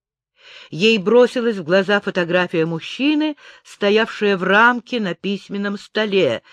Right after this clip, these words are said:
«Вы опять подпалили волосы сигаретой?» упрекнул Ханну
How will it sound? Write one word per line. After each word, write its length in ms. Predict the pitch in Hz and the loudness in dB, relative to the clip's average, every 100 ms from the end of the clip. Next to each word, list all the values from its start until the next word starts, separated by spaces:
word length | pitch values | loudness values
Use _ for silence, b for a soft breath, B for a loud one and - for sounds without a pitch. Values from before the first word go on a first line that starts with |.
| B B B B | B B B B
«Вы 320 | 185 190 247 240 | -6 0 2 2
опять 640 | - 240 320 403 427 - | 2 2 2 2 0 -2
подпалили 720 | - - - 214 196 185 170 160 | 0 0 0 -2 0 -2 -2 -2
волосы 720 | 156 151 139 - - 139 b b b | 0 0 0 -6 -4 -4 b b b
сигаретой?» 1160 | - - 190 160 175 151 127 95 - 110 98 - b b b | -20 -6 -4 0 0 0 -4 -6 -10 -12 -12 -14 b b b
упрекнул 760 | - 165 - 170 - 175 151 120 | -6 -4 -2 -4 -4 -6 -6 -6
Ханну 800 | - 160 135 104 95 98 98 | -6 -4 -4 -4 -10 -12 -12